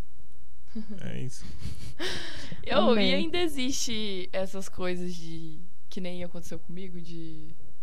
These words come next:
Speaker 3: sei lá, você não receber matérias, não saber no que você tá matriculado
Speaker 1: Mas
Speaker 3: quando
Speaker 1: é
Speaker 3: você entra de
Speaker 1: claro que
Speaker 3: segunda.
Speaker 1: existe.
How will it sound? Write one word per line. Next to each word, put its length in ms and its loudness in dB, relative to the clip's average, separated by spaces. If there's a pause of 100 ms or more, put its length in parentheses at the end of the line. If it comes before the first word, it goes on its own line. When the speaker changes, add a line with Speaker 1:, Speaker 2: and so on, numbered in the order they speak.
(100)
Speaker 3:
sei 140 0
lá, 120 2
você 240 0
não 100 0
receber 320 0
matérias, 560 0
não 220 0
saber 340 0
no 240 0
que 140 0
você 160 0
tá 80 0
matriculado 480 0
Speaker 1:
Mas 80 0
Speaker 3:
quando 100 0
Speaker 1:
é 20 0
Speaker 3:
você 100 -2
entra 220 0
de 140 0
Speaker 1:
claro 400 0
que 60 0
Speaker 3:
segunda. 240 0
Speaker 1:
existe. 360 0